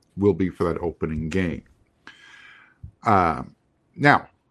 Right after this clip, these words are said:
<laughs> now that fall camp is over, they're going to, the team goes into called the zero week and game week prep. They still have two weeks, but the new practice routine, um, basically involves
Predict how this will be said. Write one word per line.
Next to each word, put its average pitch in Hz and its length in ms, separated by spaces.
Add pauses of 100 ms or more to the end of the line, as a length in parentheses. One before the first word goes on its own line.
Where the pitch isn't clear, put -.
(200)
<laughs> - 1600
now 135 240
that 143 160
fall 123 200
camp 107 360
is 90 120 (100)
over, 131 520
they're 117 220
going 120 340 (160)
to, 110 180
the 113 120
team 143 300
goes 131 200
into 110 540 (420)
called 92 220
the 87 80
zero 117 260
week 113 300
and 85 140
game 98 200
week 92 200
prep. 117 340
They 113 100
still 147 200
have 135 80
two - 200
weeks, 151 480 (500)
but 104 140
the 110 80
new 147 180
practice - 520
routine, 92 720
um, 78 540 (420)
basically 110 440
involves 95 720